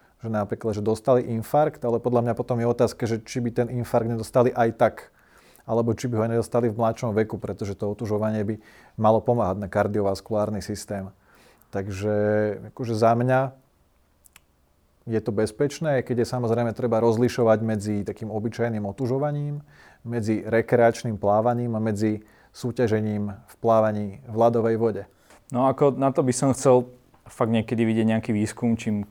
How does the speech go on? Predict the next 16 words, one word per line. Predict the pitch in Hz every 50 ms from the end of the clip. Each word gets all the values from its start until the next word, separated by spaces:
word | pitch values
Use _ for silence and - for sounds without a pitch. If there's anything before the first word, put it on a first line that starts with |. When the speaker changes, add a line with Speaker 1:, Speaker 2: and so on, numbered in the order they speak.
| - _ -
Speaker 2:
keď | - 110 - -
ten | 104 -
šport | - - 110 101 101
bude | 98 104 104 98 95
rásť | 90 92 101 98 - -
a | 101 -
tak, | - 104 101 107
že | 98 101 107 98
vlastne | 98 98 - - 110 -
fakt, | - 107 101 - -
že | -
aká, | - 101 - - 107
aká | - - - - 110
je | 104 98 -
to | 107 98
záťaž | 107 95 98 - - 113 104